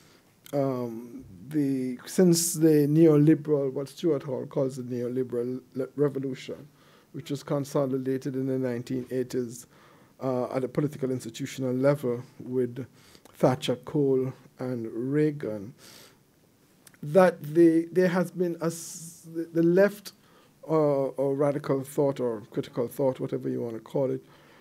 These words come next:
has, um, has taken a back seat. And that what, what, what, when the, in that pe-, in the period, that forty odd years, forty-three years since neoliberalism, quite frankly, um, that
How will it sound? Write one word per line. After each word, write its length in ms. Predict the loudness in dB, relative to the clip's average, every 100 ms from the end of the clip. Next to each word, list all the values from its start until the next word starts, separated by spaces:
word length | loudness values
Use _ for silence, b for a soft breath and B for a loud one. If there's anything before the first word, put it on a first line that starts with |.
| b
has, 560 | -2 4 6 6 2 -6
um, 480 | -2 0 0 -4 -8
has 280 | -12 -8 -8 -6
taken 300 | -2 -2 -2
a 100 | -6
back 240 | -4 -4 -6
seat. 400 | -12 -12 -16 -20 _ b b b b b -10
And 240 | -6 -2
that 260 | 0 0 -2
what, 380 | 0 0 0 -4
what, 260 | -4 -4
what, 300 | -2 -4 -4
when 360 | -6 -4 -2 -2
the, 160 | -2 -4
in 180 | -4
that 220 | -4 -6 -2
pe-, 200 | -2 -2
in 100 | -6
the 60 |
period, 640 | -2 0 4 6 6 2 B B B -6
that 140 | -4
forty 360 | 10 12 12 10
odd 180 | 8
years, 340 | 8 8 6 4
forty-three 520 | 2 2 0 0 2
years 260 | 2 0 -4
since 220 | -10 -10
neoliberalism, 840 | -14 -12 -14 -14 -14 -16 -20 -20
quite 240 | -16 -16 -16
frankly, 380 | -18 -20 -20 -20 -20 b b b b
um, 580 | 0 2 4 2 -2 -2
that 220 | 0 0